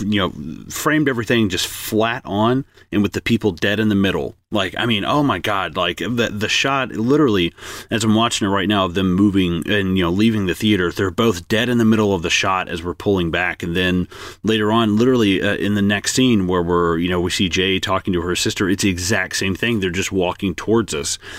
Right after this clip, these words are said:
and we're framed right on them, just flat, and to the both of them in the middle. And, and it's great. I mean, uh, and it, and it works well because it's just kind of,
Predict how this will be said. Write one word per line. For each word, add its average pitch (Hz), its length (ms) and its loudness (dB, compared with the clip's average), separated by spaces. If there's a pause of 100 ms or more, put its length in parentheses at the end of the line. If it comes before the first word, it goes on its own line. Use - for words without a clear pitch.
(160)
and 98 100 0
we're 95 80 2
framed 101 480 0
right 87 400 -2
on 101 240 0
them, 80 160 -2
just - 180 -4
flat, 98 480 -4
and 92 200 -4
to 90 160 0
the 87 100 0
both 95 260 0
of 90 100 -10
them 90 180 0
in 82 80 -2
the 78 60 -4
middle. 82 340 -2
And, 98 120 -2
and 98 220 0
it's 87 160 -4
great. 117 340 -2
I 85 100 -4
mean, 85 220 0
uh, 92 140 -2
and 90 140 -2
it, 101 120 0
and 95 300 -2
it 90 80 -2
works 135 300 -2
well 117 260 0
because 90 320 -2
it's 90 160 -6
just 107 200 -2
kind 104 260 0
of, 90 240 0